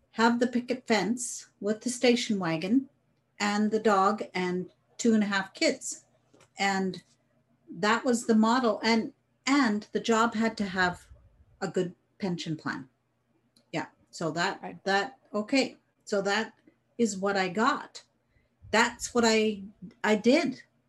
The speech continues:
Speaker 1: I got married, had two children, got the good job with the good pension. And now I'm sitting in an oil and gas company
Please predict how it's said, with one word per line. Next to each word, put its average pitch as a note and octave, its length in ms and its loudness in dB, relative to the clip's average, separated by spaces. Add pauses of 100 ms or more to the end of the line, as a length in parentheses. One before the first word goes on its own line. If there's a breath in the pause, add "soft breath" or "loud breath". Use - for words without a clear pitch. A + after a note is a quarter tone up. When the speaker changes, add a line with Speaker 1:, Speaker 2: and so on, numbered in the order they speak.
(140)
Speaker 1:
I G#3 140 2
got A3 360 2
married, A#3 400 0
had G3+ 280 -6
two A3+ 180 0
children, G3 640 -4 (960 soft breath)
got A3 300 2
the C4+ 60 -2
good A#3+ 260 0
job G3+ 400 0
with G3+ 140 -8
the F#3+ 80 -12
good G3 260 -4
pension. A#3+ 420 0
And F3+ 140 4
now G#3+ 260 8
I'm C4 140 8
sitting G#3 520 0
in G3 440 -4
an F#3+ 160 -6
oil G3+ 220 -2
and F#3+ 120 -4
gas G3 360 -2
company E3 600 -6